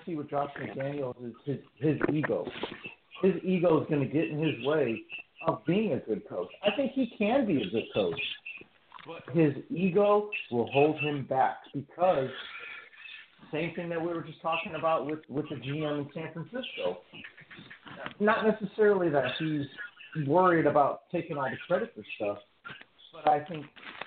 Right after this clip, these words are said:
it's, it's kinda like, um, 'cause the problem, you know, in Denver with, with Jay Cutler and Brandon Marshall and all those guys was that, you know,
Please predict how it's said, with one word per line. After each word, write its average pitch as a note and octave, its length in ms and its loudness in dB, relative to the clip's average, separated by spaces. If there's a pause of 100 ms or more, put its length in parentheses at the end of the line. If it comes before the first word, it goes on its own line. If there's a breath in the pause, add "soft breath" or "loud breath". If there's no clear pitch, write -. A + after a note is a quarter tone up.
(160)
it's, D3 120 -6 (220)
it's D#3 140 -10 (180)
kinda E3 240 -4
like, C#3+ 380 -2 (1300)
um, G#2 520 -2 (760)
'cause F3+ 140 -4
the G#3 60 -2
problem, A3+ 500 0 (240)
you F#3+ 100 -4
know, D#3+ 180 0
in D3 200 -6
Denver C3 480 -6 (260)
with, B2+ 380 -2 (280)
with C3+ 140 0 (220)
Jay C#3+ 200 6
Cutler B2+ 520 2
and A2 100 -2
Brandon A#2+ 280 -2
Marshall A#2 440 -2
and A2+ 80 -2
all A2+ 140 4
those A2 260 -2
guys A2 400 4
was A#2+ 140 -4 (100)
that, A#2 380 0 (580 loud breath)
you C3 160 0
know, A2+ 300 4